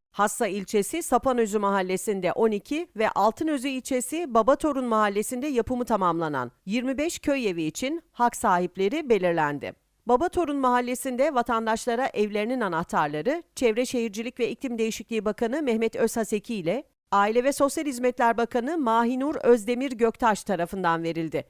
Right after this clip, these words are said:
Evlerine yerleşmek için gün sayan depremzede vatandaşlar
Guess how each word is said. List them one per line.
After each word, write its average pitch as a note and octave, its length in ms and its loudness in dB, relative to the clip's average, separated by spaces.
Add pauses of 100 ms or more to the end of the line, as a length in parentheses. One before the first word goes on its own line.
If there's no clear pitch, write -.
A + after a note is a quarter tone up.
(180)
Evlerine C#4 480 4
yerleşmek A#3 600 0
için A#3 440 -4
gün C4 200 0
sayan F3 440 0
depremzede A#3 600 0
vatandaşlar G#3 760 0